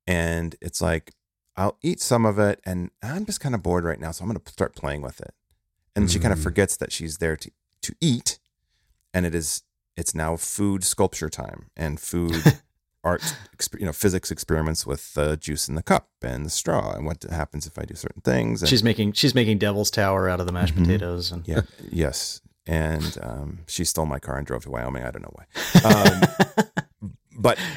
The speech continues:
Speaker 1: yeah, it's like, whoa, whoa, whoa, whoa, whoa. We're eating. This is, this is, this is food time. Stop. You either, if you're not hungry, stop eating, but you have to sit in your chair and wait, or eat, but do not play.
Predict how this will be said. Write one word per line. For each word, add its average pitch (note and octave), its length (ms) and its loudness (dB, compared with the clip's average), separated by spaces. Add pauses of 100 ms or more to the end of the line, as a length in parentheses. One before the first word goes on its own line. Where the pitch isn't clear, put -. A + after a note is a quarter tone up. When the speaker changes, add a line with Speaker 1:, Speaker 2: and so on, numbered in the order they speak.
(220)
Speaker 1:
yeah, D3 240 6
it's - 120 -2
like, A2+ 160 6 (120)
whoa, A#2 80 2
whoa, D3 120 6 (140)
whoa, A#2+ 140 4
whoa, G#2+ 160 4
whoa. E2+ 160 2
We're G#2 180 6
eating. A#2+ 400 4
This F#2 180 0
is, F2 180 -2
this - 260 2
is, D#2 260 -2 (460)
this F2+ 160 -2
is G2+ 200 -2
food A2 240 4
time. D#2 480 -4 (480)
Stop. - 520 -2
You F#2 140 2
either, F2 260 2
if - 120 -6
you're F#2 80 2
not F2+ 160 0
hungry, G2+ 260 0
stop F2+ 300 -4
eating, E2 400 -6
but C#2 100 -2
you E2 80 0
have D#2 100 -2
to D#2 80 -12
sit - 220 -8
in F2+ 60 -4
your F#2 100 0
chair E2+ 200 0
and G2+ 100 -2
wait, F2 240 -6 (640)
or G2+ 520 4 (280)
eat, - 360 -2 (580)
but D#2 160 0
do F2+ 140 4
not D#2+ 200 -2
play. - 320 -14